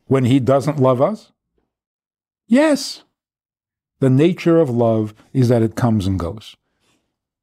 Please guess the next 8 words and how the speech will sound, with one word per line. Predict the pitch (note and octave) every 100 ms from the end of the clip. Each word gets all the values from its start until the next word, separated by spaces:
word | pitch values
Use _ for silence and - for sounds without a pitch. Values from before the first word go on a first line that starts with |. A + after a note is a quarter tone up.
| -
The | A#2
nature | B2 B2 - A2
of | G#2
marriage | B2+ G3 A3+ A3 G#3 - - _ _ _ -
is | G#2+
that | F#2 G2+
it's | G2 - -
permanent. | G#2+ F2 D#2+ - -